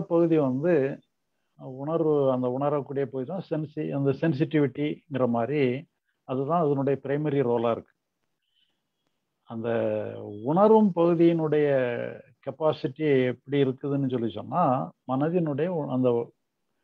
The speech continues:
உணர் மனதினுடைய அல்லது மனதினுடைய இந்த உணரும் பகுதியினுடைய, உணர்வு பகுதியினுடைய capacity வந்து செவன்டி ஃபைவ் பர்சன்டா இருக்கு. இதை recognize பண்ணக்கூடிய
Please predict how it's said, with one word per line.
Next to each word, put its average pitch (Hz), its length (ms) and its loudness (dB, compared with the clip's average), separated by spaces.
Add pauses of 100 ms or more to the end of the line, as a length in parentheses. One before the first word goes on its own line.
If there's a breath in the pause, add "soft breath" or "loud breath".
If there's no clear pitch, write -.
(180)
உணர் 151 260 2
மனதினுடைய 135 640 0 (120)
அல்லது 151 280 -8
மனதினுடைய 135 640 0 (880)
இந்த 113 140 -8
உணரும் 185 440 4
பகுதியினுடைய, 143 640 0
உணர்வு 156 380 -2
பகுதியினுடைய 127 640 -4
capacity 123 480 -10
வந்து 117 300 -4
செவன்டி 139 340 0
ஃபைவ் 135 180 2
பர்சன்டா 110 440 -12
இருக்கு. 113 260 -16 (1500)
இதை 120 140 2
recognize 180 560 6
பண்ணக்கூடிய 156 540 0